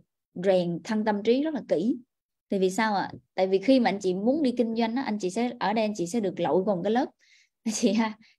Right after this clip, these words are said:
trước khi mà đưa anh chị vô cái lớp doanh nhân á, thì anh chị sẽ được lội qua một cái lớp. Đó chính là cái lớp rèn thân tâm trí.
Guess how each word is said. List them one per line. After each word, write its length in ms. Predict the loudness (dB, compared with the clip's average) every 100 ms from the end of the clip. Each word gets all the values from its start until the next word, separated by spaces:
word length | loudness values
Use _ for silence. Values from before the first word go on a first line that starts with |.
| 4
trước 160 | 4 8
khi 200 | 6 6
mà 300 | 2 0 2
đưa 200 | 4 4
anh 120 | 2
chị 180 | 0 -2
vô 140 | -2
cái 140 | -2 -2
lớp 140 | -2 -4
doanh 160 | -6
nhân 200 | -4 -4
á, 180 | -4 -6 -8
thì 120 | -6
anh 140 | -4 -2
chị 100 | -2
sẽ 120 | 0
được 240 | -2 -2
lội 200 | -2 0
qua 100 | 0
một 80 | -2
cái 100 | 0
lớp. 160 | 0 0 -4 _ _ _
Đó 80 | -2
chính 100 | 0
là 140 | 0 2
cái 100 | 2
lớp 160 | 2 2
rèn 320 | 0 0 0
thân 220 | -2 -4 -2
tâm 180 | -2
trí. 260 | 0 0 0